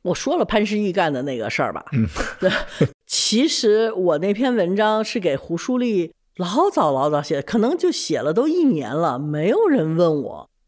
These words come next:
Speaker 1: 也就是潘石屹把我那篇文章给搬到他的博客上去说了之后，才得到各种样的重视。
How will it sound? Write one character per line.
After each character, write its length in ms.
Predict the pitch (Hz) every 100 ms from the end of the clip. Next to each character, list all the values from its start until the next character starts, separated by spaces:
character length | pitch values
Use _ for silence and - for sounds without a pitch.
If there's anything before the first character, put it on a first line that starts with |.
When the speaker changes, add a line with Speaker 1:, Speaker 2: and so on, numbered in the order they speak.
| _ _ -
Speaker 1:
也 300 | 196 196 196
就 200 | 370 311
是 120 | 214
潘 300 | - 254 262
石 100 | 240
屹 220 | 202 175
把 240 | 160 135
我 760 | 170 160 143 143 - - 135 -
那 160 | 208 190
篇 180 | 196 190
文 160 | 165
章 200 | 175 190
给 120 | 170 131
搬 300 | - 208 220
到 160 | 165
他 180 | 151 202
的 120 | 190
博 260 | 147 160 170
客 160 | 208
上 180 | 185 156
去 80 | 147
说 280 | 135 226 226
了 80 | 170
之 160 | 202
后， 260 | 220 185 - -
才 300 | - - 185
得 380 | 185 - 165 165
到 220 | 247 175
各 160 | 160 196
种 160 | 139
样 160 | 139 170
的 80 | 170
重 280 | 311 262
视。 300 | 160 - 120